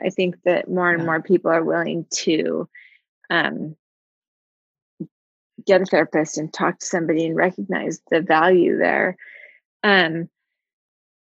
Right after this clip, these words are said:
Speaker 1: but I think that what's really cool about you do, what you do, is this idea of coaching being that you're gonna take somebody where they are and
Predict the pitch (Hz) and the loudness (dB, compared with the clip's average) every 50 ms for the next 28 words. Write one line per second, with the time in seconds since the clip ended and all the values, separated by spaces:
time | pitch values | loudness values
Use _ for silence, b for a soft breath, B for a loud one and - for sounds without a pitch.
0 | _ _ _ _ _ - 247 226 262 254 247 254 254 - - 277 311 339 349 - | _ _ _ _ _ -4 2 4 6 8 8 6 4 4 2 2 2 2 0 -2
1 | 285 - 226 202 196 196 190 - - - - - - - - - _ - 208 202 | -2 2 2 4 4 4 2 2 -2 -4 -8 -8 -8 -8 -10 -10 _ 2 2 2
2 | 196 - - 196 214 220 214 220 214 - - - 196 190 190 180 170 185 175 175 | 2 0 0 4 4 6 6 6 4 2 0 2 4 4 4 4 4 4 2 2
3 | - - - 175 165 190 185 185 185 180 165 - - 175 165 165 - - - - | 0 -2 -4 -4 0 2 4 4 4 2 0 0 0 0 2 2 2 0 -2 -4
4 | - - - 190 175 - 185 185 202 196 180 185 175 151 143 160 175 175 - _ | -6 0 2 4 4 4 6 6 6 6 6 6 4 4 6 4 2 0 -4 _
5 | _ _ _ _ _ _ _ _ _ _ 220 220 208 196 165 165 - 196 196 185 | _ _ _ _ _ _ _ _ _ _ 6 6 6 6 4 0 0 2 2 2
6 | - - - - - _ _ _ 196 196 160 208 220 233 220 196 160 - - - | 0 -4 -12 -20 -20 _ _ _ 2 2 4 4 4 6 6 4 2 -2 -8 -2
7 | - 214 226 220 - - 208 190 180 175 175 175 185 185 - _ _ _ _ _ | 2 2 2 2 0 -4 -4 -2 -2 -2 -4 -4 -6 -8 -10 _ _ _ _ _
8 | - 180 185 214 208 202 202 196 185 180 180 175 175 160 160 160 - - - - | -12 -4 2 4 4 4 4 4 2 2 0 0 0 2 0 0 -2 -6 -6 -2
9 | 196 196 214 202 190 196 196 180 170 165 - - 196 175 - - 202 185 170 180 | 2 4 6 6 6 4 2 0 0 0 2 2 2 2 2 0 0 2 4 4
10 | 185 170 175 196 196 214 226 226 240 240 - - - 170 127 - 78 76 - - | 4 4 6 6 4 4 4 4 2 2 0 0 -2 -2 -2 -2 -2 -4 -4 -6
11 | 220 - - _ _ _ _ _ _ _ _ _ _ _ _ _ _ _ _ _ | -8 -10 -14 _ _ _ _ _ _ _ _ _ _ _ _ _ _ _ _ _
12 | _ _ _ _ - 220 208 202 196 185 190 185 175 175 175 175 165 165 - - | _ _ _ _ 0 2 4 6 6 6 4 4 2 0 -2 -4 -4 -6 -8 -12